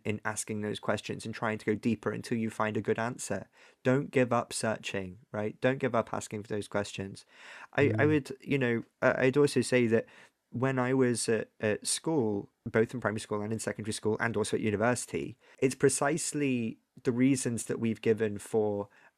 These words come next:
Speaker 1: believing that we believe that it's true, good and beautiful. It's precisely f-, on those grounds that we were challenged, you know, challenged on the moral goodness, for example, of the church,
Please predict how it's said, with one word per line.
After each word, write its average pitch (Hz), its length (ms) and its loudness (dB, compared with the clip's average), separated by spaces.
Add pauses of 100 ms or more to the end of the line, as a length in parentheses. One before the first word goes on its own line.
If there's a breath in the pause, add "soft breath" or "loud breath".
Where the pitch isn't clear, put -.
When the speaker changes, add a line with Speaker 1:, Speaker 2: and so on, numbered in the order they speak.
(100)
Speaker 1:
believing 107 600 4
that 104 180 0
we 107 100 -2
believe 101 300 0
that 101 120 -2
it's - 140 -6
true, 101 540 0
good 101 280 4
and 98 140 -6
beautiful. 104 680 -4 (380 soft breath)
It's 127 160 -2
precisely 135 720 0
f-, 113 160 -10 (100)
on 127 180 2
those 110 200 2
grounds 113 760 0
that 107 280 0 (200)
we 113 500 0 (120)
were 110 420 0
challenged, 104 680 -6 (120)
you 113 140 -2
know, 110 260 0 (500 loud breath)
challenged 139 440 -2
on 123 140 0
the 110 40 2
moral 131 360 6
goodness, 107 580 -2
for 110 160 -2
example, 107 520 -2
of 95 100 -6
the 104 100 -2
church, - 480 -4